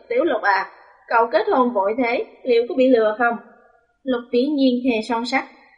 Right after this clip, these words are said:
"Không phải cưới vội, chính là mối tình đầu hồi cấp ba trước đây em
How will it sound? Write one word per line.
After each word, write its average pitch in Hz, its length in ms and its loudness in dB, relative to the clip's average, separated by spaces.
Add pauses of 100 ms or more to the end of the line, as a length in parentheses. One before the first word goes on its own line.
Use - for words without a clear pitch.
(120)
"Không 247 160 -2
phải 220 180 -2
cưới 294 180 -6
vội, 196 300 0 (240)
chính 277 140 -4
là 294 80 0
mối 214 220 -2
tình 214 180 -4
đầu 185 240 2
hồi 196 180 -2
cấp 277 180 -8
ba 208 320 2
trước 285 180 -8
đây 233 240 0
em 226 200 -4